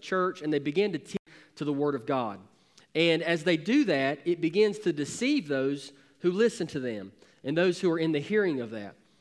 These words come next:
That's why it's so important as believers that you bring your Bible to church.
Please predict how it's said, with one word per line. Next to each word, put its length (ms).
That's 260
why 160
it's 120
so 200
important 480
as 220
believers 560
that 200
you 60
bring 260
your 100
Bible 360
to 120
church. 480